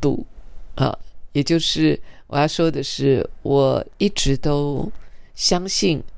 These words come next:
而且我身体力行啊，就是成长啦，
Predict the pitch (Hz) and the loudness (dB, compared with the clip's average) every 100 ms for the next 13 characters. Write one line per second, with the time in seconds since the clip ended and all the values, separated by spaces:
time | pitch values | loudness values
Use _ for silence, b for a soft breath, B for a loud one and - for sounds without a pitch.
0 | - 131 - - - - - - - - | -2 0 0 0 0 0 0 0 -2 -8
1 | b b b b - - - - - - | b b b b -18 -20 -18 -16 -14 -10
2 | - - 233 220 220 - 123 - 151 156 | -6 2 2 2 0 2 4 4 4 4
3 | 127 - - - - - - - - - | 2 2 0 -2 -6 -6 -6 -8 -12 -12
4 | - - 156 - 143 135 82 - 156 156 | -4 2 2 4 2 0 -2 2 2 4
5 | - 175 - 123 - - | 0 0 -2 -4 -4 -6